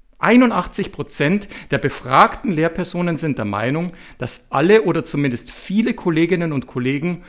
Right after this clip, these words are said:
vor Unterrichtsbesuchen Angst haben. Die Konsequenz ist laut Rosenbusch, dass bei Besuchen versucht wird, Probleme zu verbergen und das vorzuführen,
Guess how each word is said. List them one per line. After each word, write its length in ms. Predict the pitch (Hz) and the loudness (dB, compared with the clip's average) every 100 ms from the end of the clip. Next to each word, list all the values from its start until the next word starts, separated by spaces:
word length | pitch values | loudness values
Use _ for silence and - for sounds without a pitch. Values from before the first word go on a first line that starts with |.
| - | -20
vor 300 | - 139 - | -6 -4 -2
Unterrichtsbesuchen 920 | 139 143 147 156 - - - 131 170 | -2 -2 -4 -6 -8 -6 -6 -6 -6
Angst 380 | 226 127 117 - | -4 -4 -2 -4
haben. 320 | 98 98 87 - _ _ _ _ _ _ - _ _ _ - - 127 | -8 -10 -10 -14 _ _ _ _ _ _ -20 _ _ _ -20 -14 -10
Die 60 | |
Konsequenz 680 | 117 117 110 - 127 190 233 | -6 -4 -6 -4 2 4 4
ist 180 | 220 - | 2 2
laut 220 | 202 202 | 0 2
Rosenbusch, 560 | 202 185 196 196 190 - - - | 0 2 2 2 -2 -8 -16 -8
dass 200 | 175 - | -2 0
bei 120 | 147 | 0
Besuchen 460 | 135 123 175 175 165 | -2 -4 -6 -4 -4
versucht 520 | - - 170 190 - | -6 -8 -6 -8 0
wird, 220 | 190 190 - - - | 0 0 -6 -18 -4
Probleme 420 | 202 185 196 190 | -2 4 4 4
zu 140 | 190 | 0
verbergen 720 | - 120 - 139 180 196 214 214 - - - | -6 -6 0 2 2 2 0 -2 -10 -12 -4
und 260 | 165 - - | -4 -4 -2
das 240 | 156 185 | 2 2
vorzuführen, 760 | - 185 185 - - 165 165 165 | 2 0 -2 -4 -6 0 2 0